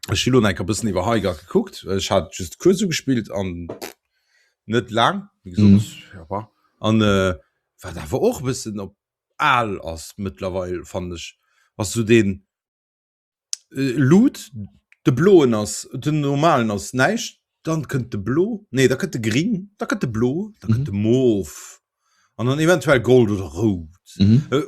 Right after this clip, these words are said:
Speaker 1: w-, machen wir das nicht schon an all Spiel? Wen ist das überhaupt definiert?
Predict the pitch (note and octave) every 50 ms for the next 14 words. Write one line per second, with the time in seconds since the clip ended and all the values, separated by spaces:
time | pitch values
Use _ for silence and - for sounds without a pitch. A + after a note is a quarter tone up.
0 | - - C#3+ D3+ C#3+ - C#3+ C3+ C#3 C3+ C#3+ D3+ D3+ F3+ F3+ F#3 F#3+ G3 F#3+ -
1 | - - G3 F3 D3+ C#3+ C#3+ - - D#3 F3+ G3+ A#3 B3 A#3+ - - - - -
2 | A#3+ F3 A2 G#2+ A2 F3 A3 D#4+ - - C4 A#3+ G#3 F#3 F3 F3+ - F3 - -
3 | C#3+ B2+ D3 D3+ A2 - -